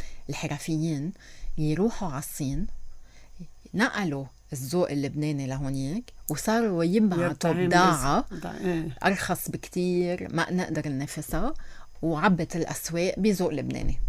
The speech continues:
Speaker 2: مهم.
Speaker 1: هيدا كان أكبر تحدي عندي بشغلي، بعملي، اللي خلاني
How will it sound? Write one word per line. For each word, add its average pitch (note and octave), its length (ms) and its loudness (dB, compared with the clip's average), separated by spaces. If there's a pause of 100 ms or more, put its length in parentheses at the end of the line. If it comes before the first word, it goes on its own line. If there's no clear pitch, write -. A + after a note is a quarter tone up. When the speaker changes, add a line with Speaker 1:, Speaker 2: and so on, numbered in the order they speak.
(120)
Speaker 2:
مهم. E3 300 -4 (120)
Speaker 1:
هيدا F3+ 220 4
كان G#3 360 -2
أكبر F3+ 320 0
تحدي - 480 -2
عندي D3 520 -2
بشغلي، D3+ 580 -2
بعملي، D3+ 500 -2
اللي D#3+ 160 2
خلاني F3 760 2